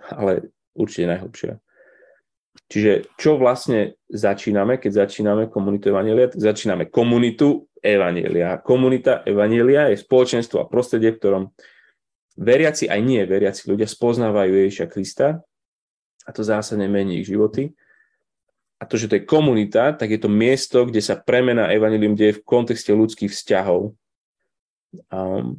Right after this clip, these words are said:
komunita je spoločenstvom, kde spolu večeriame, spolu sa zaujímame jeden o druhého, spolu si navzájom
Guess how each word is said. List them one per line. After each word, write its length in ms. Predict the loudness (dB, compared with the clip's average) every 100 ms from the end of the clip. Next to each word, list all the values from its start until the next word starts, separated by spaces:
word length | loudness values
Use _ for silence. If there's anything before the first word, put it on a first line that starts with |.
| -4
komunita 380 | 0 2 2 0
je 120 | -2
spoločenstvom, 720 | -2 4 4 4 -2 -2 -4 -4
kde 100 | -6
spolu 540 | -10 -4 2 4 4
večeriame, 540 | 2 2 0 2 2 -2
spolu 480 | -8 -2 2 2
sa 160 | 2 2
zaujímame 640 | 4 2 2 -2 -2 -4
jeden 240 | -2 -2 -2
o 80 | -2
druhého, 280 | 0 0
spolu 440 | -2 -6 0 2 2
si 160 | 0
navzájom 600 | 0 0 2 2 2 -4